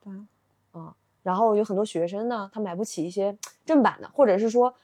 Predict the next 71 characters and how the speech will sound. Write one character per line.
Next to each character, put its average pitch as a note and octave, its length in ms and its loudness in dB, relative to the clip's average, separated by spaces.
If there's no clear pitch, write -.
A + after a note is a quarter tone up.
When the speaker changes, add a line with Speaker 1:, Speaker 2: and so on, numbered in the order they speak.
Speaker 2:
他 D#4+ 120 -2
也 B3 100 10
觉 G3 100 4
得 B3 120 2
就 D4 120 2
买 F3 160 -2
这 A#3+ 80 2
个 B3+ 80 4
性 D4 140 -2
价 C4+ 100 2
比 A3 140 0
很 G3 100 -2
高， F#3 160 0
没 G#3+ 120 0
必 C4+ 80 0
要 C4 100 2
买 G3+ 100 0
品 G3+ 160 -6
牌 D3+ 240 -12
的 F#3+ 140 -4
或 G3+ 80 -2
者 F#3 60 0
是 F#3+ 80 -2
怎 E3+ 160 -8
样， F3 240 -6
这 A#3+ 100 -2
个 B3 40 2
鞋 F#3 140 -2
质 A3+ 120 -4
量 A3 100 -4
也 E3+ 80 -10
很 F3+ 100 -12
好， F#3 120 -10
也 - 40 -16
好 E3+ 200 -14
看， - 200 -20
那 F3 160 -8
就 F3 140 -8
买 E3+ 260 -8
了。 - 160 -18
Speaker 1:
你 A#3 60 0
们 B3+ 140 2
大 C#4+ 140 -2
学 A#3+ 120 -6
是 A3 140 -10
有 G#3+ 100 -2
创 - 240 -10
业 A#3+ 300 -6
的 E3+ 140 -6
那 F3+ 100 -8
种 F3+ 140 -10
社 A3+ 200 -8
团 D#3+ 300 -6
吗？ G#3 220 -8
还 G3+ 120 -10
是？ F3 320 -8
Speaker 2:
呃， E3+ 340 -10
有。 E3+ 80 -4
Speaker 1:
哦。 E3+ 320 -10
Speaker 2:
嗯， E3 160 -10
我 E3+ 40 -8
当 A3 160 -4
时 B3+ 80 -4
自 C4+ 140 -6
己 A3 80 0
也 E3 140 -2
是 E3+ 40 -8
在 G3 120 -4
学 F#3 160 -8
生 G#3+ 120 -10
会。 A3 280 -10